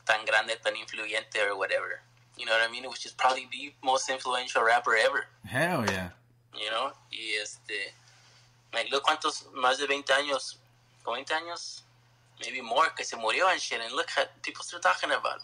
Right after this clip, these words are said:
Speaker 2: Veinte años, ya van para veintiocho años, güey, porque empezó en los noventas, early night, no.
Speaker 1: Nah,
Speaker 2: Yeah, right?
Speaker 1: pero
Speaker 2: Mid nineties, ¿no?
Speaker 1: Yo tengo thirty-two y me acuerdo muchos años. A ver, he died, te voy a decir cuándo, ninety-six.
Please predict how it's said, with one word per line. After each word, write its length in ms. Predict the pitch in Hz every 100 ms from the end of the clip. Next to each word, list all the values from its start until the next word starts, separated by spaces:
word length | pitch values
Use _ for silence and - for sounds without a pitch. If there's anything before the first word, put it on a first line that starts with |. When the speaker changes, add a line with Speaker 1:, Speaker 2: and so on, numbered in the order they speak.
| -
Speaker 2:
Veinte 360 | 95 120 135 131
años, 260 | 170 147
ya 80 | 127
van 200 | 139 147
para 180 | 160 143
veintiocho 560 | 139 120 127 123 - 120
años, 320 | 180 202 180
güey, 280 | 208 233 196
porque 260 | 143 -
empezó 300 | 135 120 -
en 60 | 151
los 80 | 170
noventas, 540 | 127 113 190 208 165
early 240 | 160 165
night, 280 | 135 135 190
no. 280 | 143 131 104 - - _ _ _
Speaker 1:
Nah, 80 | -
Speaker 2:
Yeah, 100 | 160 196
right? 60 | 180
Speaker 1:
pero 60 | 104 104 -
Speaker 2:
Mid 200 | 120 151
nineties, 440 | 156 151 214 170 135
¿no? 300 | 170 294 - _ _ _ _ _ _ _ 120 117
Speaker 1:
Yo 120 | 110
tengo 520 | - 117 117 117 110 - - _ -
thirty-two 460 | 117 117 - 139 156
y 80 |
me 80 | 131
acuerdo 460 | 117 117 120 123 120
muchos 320 | 127 - -
años. 340 | 143 156 -
A 60 | 110
ver, 160 | 120 113 -
he 100 | 135
died, 260 | 139 147 -
te 60 | 123
voy 100 | 123
a 40 |
decir 180 | 127 127
cuándo, 320 | 131 135 143
ninety-six. 1200 | 135 123 123 123 123 120 - 123 120 - - -